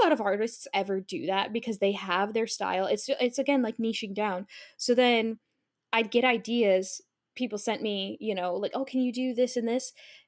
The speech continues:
And not that their ideas were bad at all. Like, it was all good ideas. It was just stuff I wasn't very good at doing because it wasn't in a niche. It wasn't, like, a style that I really followed. And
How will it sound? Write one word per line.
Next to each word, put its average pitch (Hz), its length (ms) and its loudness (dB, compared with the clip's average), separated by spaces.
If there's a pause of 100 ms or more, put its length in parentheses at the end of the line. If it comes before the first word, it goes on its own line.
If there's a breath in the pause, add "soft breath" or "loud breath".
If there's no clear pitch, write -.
(160)
And 220 340 2 (220)
not 254 260 6
that 240 140 2
their 208 200 4
ideas 202 360 0
were 190 80 -6
bad 180 220 -2
at 180 100 -2
all. 180 240 0
Like, 190 200 -2
it 202 100 4
was 202 120 0
all 196 160 2
good 196 140 2
ideas. 180 420 0
It 202 200 2
was 220 160 -2
just 269 160 -2
stuff 277 160 0
I 208 160 -6
wasn't 233 340 2
very 233 200 -2
good 196 240 0
at - 200 -6
doing 254 420 2
because 240 260 0
it 185 100 -2
wasn't 196 300 -2
in 220 100 0
a 220 80 -2
niche. 240 280 -2
It 208 100 -2
wasn't, 208 240 -6
like, 202 120 -14
a 202 60 -12
style 208 520 -6 (320 loud breath)
that 208 100 4
I 196 60 4
really 196 280 0
followed. 240 580 2 (420 soft breath)
And 226 280 2